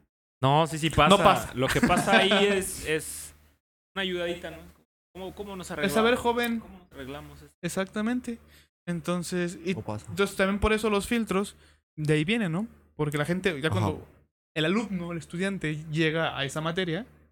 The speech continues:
Speaker 2: pues la reprueba. Y pasa lo que les comentamos, ¿no? Primer oportunidad, segunda oportunidad única, y van para afuera.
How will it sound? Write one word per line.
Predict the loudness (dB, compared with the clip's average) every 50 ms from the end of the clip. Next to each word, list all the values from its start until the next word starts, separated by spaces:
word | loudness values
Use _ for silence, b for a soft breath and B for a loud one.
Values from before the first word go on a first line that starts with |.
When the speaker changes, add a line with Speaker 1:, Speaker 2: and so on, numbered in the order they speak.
| _ _ _ _ _ _ _ _ _ _ _ _ _ _ _ _
Speaker 2:
pues | -4 -4 0 0
la | 0 0
reprueba. | 0 -2 -2 -2 0 0 0 0 -2 -6 -10 -16 -20 _ _ _ _ _ _ _ _ _ _ _ _ 2
Y | 2 4
pasa | 4 4 2 2 2 2
lo | 0 0 0
que | -4
les | -6 -4
comentamos, | -4 -4 -2 0 0 0 0 0
¿no? | 0 -2 -2
Primer | -2 -2 0 0 -2 -2 -6 -14 -18 -10
oportunidad, | -6 -2 -2 -2 -2 -2 -2 0 0 0 0 -2
segunda | -2 -2 -2 -2 -2
oportunidad | -2 -2 -4 -4 -2 0 0 0 -2 -2
única, | -2 -2 -2 -2 0 -2 -4 -4 -6 -14 _ _ _ _ _ _ _ -4
y | -2
van | -2 -2 0
para | 0 -2 -2
afuera. | -2 0 -2 -2 -2 -4 -8